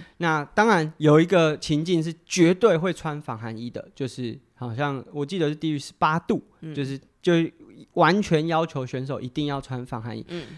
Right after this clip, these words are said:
Speaker 1: 大家会想说，“那个温度一定会穿啊。”没有啊，欧洲选手如果水温二十一度，他也不会穿防寒衣。
Speaker 2: 超强的。
Speaker 1: 对啊，那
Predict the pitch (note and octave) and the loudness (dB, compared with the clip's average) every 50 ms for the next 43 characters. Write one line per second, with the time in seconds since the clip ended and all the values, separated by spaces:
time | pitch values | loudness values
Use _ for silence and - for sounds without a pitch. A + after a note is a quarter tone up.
0 | E3+ _ _ _ _ _ _ _ _ _ _ - C4+ C4 C4 B3 B3+ C4+ - F#3 | -20 _ _ _ _ _ _ _ _ _ _ 4 6 8 8 8 8 6 4 2
1 | C#3+ C#3 C3 - E3+ F3 F3+ - - - A3 C4+ C#4+ A#3+ G3 F#3+ G3+ G#3 G#3 G#3 | 0 0 -2 -2 -2 -2 -2 -4 -6 -4 -2 0 2 4 4 4 2 0 -2 -4
2 | - C#3+ D3+ - G3+ F3+ E3+ F3 E3 D3+ - D#3+ C#3 C#3 C3+ A#2+ A#2 C3 D3 F#3 | -6 -6 -6 -4 -4 -2 -2 -2 -4 -4 -6 -8 -8 -8 -8 -8 -6 -4 -2 -2
3 | G#3+ D#3+ A#2 G#2+ - - D#3 F3 F3 F3 F3 F3 E3+ E3 - C3+ C3 D3 D3 C#3+ | 0 -2 -4 -6 -8 -6 -6 -6 -4 -4 -4 -4 -4 -4 -6 -6 -6 -6 -6 -6
4 | A2+ F2 - - G#2+ D3+ D#3+ D#3+ E3 D#3 - C#3 B2 C3+ C#3 C#3+ - D#3+ C#3 - | -6 -6 -8 -10 -8 -4 -2 -2 -2 -2 -2 -2 -2 -2 -4 -4 -4 -6 -6 -6
5 | C3+ C3 C#3 D3+ C#3+ B2+ - C3+ C#3+ C3+ A#2 - A#2+ A#2 A2+ - B2+ A#2+ A#2 A#2 | -8 -8 -8 -8 -8 -6 -4 -4 -4 -4 -4 -4 -6 -6 -6 -6 -8 -10 -10 -10
6 | - A2 A2 A#2+ G#2+ G#2 G2 G#2+ G2 C3 B2 _ - - - C#3+ D3+ D#3 - - | -12 -14 -14 -14 -14 -14 -14 -14 -16 -16 -18 _ -18 -12 -10 -10 -10 -10 -10 -14
7 | C3 F2 G2 F#2+ - - G#2+ G#2+ A2 A#2+ A2 A2+ A#2 B2 - D#3+ F3 F#3 E3+ E3 | -14 -14 -18 -20 -20 -20 -18 -10 -8 -6 -6 -6 -8 -10 -4 0 2 4 4 2
8 | D3 | 0